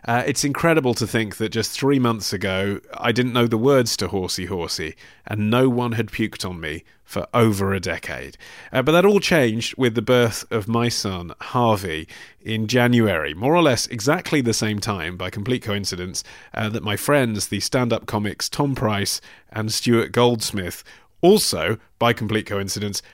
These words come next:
became fathers to sons with their respective partners.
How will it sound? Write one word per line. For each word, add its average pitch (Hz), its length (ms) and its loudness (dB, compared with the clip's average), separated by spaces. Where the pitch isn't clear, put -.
became 117 320 2
fathers 113 500 0
to - 140 -4
sons 101 580 0
with 110 180 -4
their 107 160 2
respective 101 680 -2
partners. 101 580 -2